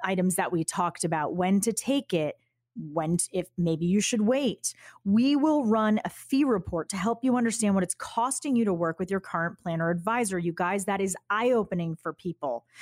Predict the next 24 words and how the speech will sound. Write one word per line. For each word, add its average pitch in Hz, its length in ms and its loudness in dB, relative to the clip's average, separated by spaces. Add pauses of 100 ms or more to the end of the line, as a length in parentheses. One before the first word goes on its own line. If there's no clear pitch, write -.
(220)
We'll 214 100 0
show 247 220 0
you 269 180 2
how 233 220 -2
to 285 80 -4
protect 262 420 -6
your 262 80 0
investments 208 560 0
and 208 100 0
keep 226 240 -4
more 202 260 0
of 202 120 -2
your 220 80 2
money 180 280 2
in 185 80 2
your 202 100 2
accounts, 254 440 -2
which 202 140 -2
is 196 100 0 (100)
always 226 460 2
music 190 380 2
to - 160 -8
everybody's 175 540 0
ears. 202 460 -2